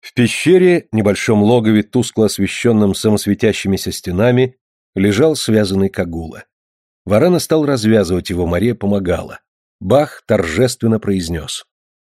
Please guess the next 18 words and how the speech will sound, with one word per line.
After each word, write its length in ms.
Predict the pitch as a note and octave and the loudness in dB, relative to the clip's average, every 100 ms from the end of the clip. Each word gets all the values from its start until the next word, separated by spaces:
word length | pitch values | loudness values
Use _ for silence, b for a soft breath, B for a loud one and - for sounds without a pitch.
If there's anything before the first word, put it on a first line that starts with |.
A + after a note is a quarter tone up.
| _ | _
«Привет 480 | - C#3+ G3 A#3 B3 | 0 4 6 4 2
тебе, 300 | - A#3+ A#3+ | 0 2 4
мой 180 | A#3 A3+ | 4 4
добрый 380 | G3 A#3 A3 A3+ | 4 2 2 2
друг, 420 | F3 A3+ A#3+ - | 2 2 0 -4
бессмертный 800 | C3 G3 - F3 F#3+ A3+ A3 A3 | 0 0 0 0 2 2 0 0
номер 300 | G3 G3+ G#3+ | 2 2 2
двадцать 380 | E3+ F#3+ - G3 | 2 0 0 -2
девять. 540 | E3 E3 F3+ - - - | 2 2 2 -2 -14 -4
Мы 220 | B2 F#3+ | 2 4
явились 420 | F#3+ G3+ G#3 - | 4 4 2 0
вовремя, 500 | C#3+ F#3+ F#3+ G3 G3+ | 2 4 4 4 2
чтобы 300 | F3 E3+ F3+ | 0 0 0
сохранить 680 | - F3 - D#3+ E3+ G#3 - | 0 0 2 2 2 0 0
твоё 300 | G3+ F3+ F#3+ | 0 2 2
бессмертие 800 | F3 C3+ B2 D#3+ F#3 C#3 F3 E3+ | 2 -2 0 2 0 0 2 4
от 120 | D3+ | 2
гибели». 520 | C3+ G3 D3+ B2 G2 | 0 2 4 2 -2